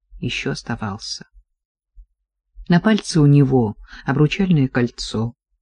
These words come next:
В первый раз надел. Таля, Таля, спасибо тебе за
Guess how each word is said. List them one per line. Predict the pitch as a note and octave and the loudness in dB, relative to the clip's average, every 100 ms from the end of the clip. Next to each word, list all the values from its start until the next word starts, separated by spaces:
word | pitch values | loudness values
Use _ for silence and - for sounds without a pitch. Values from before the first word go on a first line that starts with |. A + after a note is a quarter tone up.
| _ _ _ _ _ - | _ _ _ _ _ -20
В | - | -4
первый | E3+ D#3 D3+ | 2 6 6
раз | D3 C3+ - | 4 0 0
надел. | B2+ A#2 G#2+ G2+ - - _ _ _ - - - _ _ _ - - _ _ _ _ _ - | 0 0 -4 -6 -14 -20 _ _ _ -20 -20 -20 _ _ _ -20 -20 _ _ _ _ _ -4
Таля, | E3+ G#3 G#3+ G3 F3 F3+ - _ _ | 0 2 2 0 0 -4 -10 _ _
Таля, | A#2 A#2 A#2 A#2 A2+ - - - - - _ _ _ - - - _ _ _ _ - - _ _ _ | -6 -4 -4 -6 -10 -14 -16 -16 -18 -20 _ _ _ -20 -20 -20 _ _ _ _ -20 -20 _ _ _
спасибо | - F3+ - - A#2+ | -8 -8 -6 -8 -8
тебе | A2+ - B2 A#2 - - - _ - | -8 -12 -12 -12 -16 -20 -20 _ -20
за | - - | -20 -20